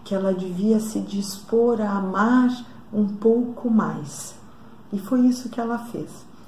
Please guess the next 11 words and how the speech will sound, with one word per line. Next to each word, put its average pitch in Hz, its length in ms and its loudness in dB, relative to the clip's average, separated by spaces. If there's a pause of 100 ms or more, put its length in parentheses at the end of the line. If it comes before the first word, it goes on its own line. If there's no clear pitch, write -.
(120)
Ela 175 300 -4 (680)
conseguiu 202 680 0
levar 190 260 0
o 190 100 -2
matrimônio 196 920 0 (200)
com 196 220 -4
Cusa 226 640 2 (160)
até 226 360 0
o 226 60 0
desencarne 185 840 -4
dele. 139 400 -4